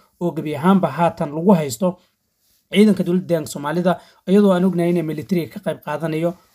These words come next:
oo dhinacyo fara badan ay ka qayb qaadanayaan dagaalka markaasi lagula jiro Soomaalida. Een, haddana in ay markhaati ay gebi ahaanba isku furaan waa arrin markaasi aan loo baahnayn. Marka ciidanka dowladda deegaanka Soomaalida tallaabooyinka ay qaadayaan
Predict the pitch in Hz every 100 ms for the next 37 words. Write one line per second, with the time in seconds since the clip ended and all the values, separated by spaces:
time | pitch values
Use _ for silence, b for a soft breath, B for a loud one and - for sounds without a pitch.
0 | - 160 156 147 165 151 160 185 165 156
1 | 151 143 - 185 160 127 151 160 156 139
2 | 156 160 - 156 156 131 156 139 165 147
3 | 147 127 147 156 170 170 b b b -
4 | 180 156 160 175 196 214 b b 214 226
5 | 226 185 165 143 151 147 - 208 208 170
6 | 165 165 180 170 151 180 180 151 - -
7 | 160 160 165 b b 170 151 151 175 170
8 | - 147 - 175 170 - 147 143 151 139
9 | 135 139 123 b b 196 190 196 196 175
10 | 170 175 156 156 139 156 160 170 160 151
11 | 170 202 185 151 160 156 151 156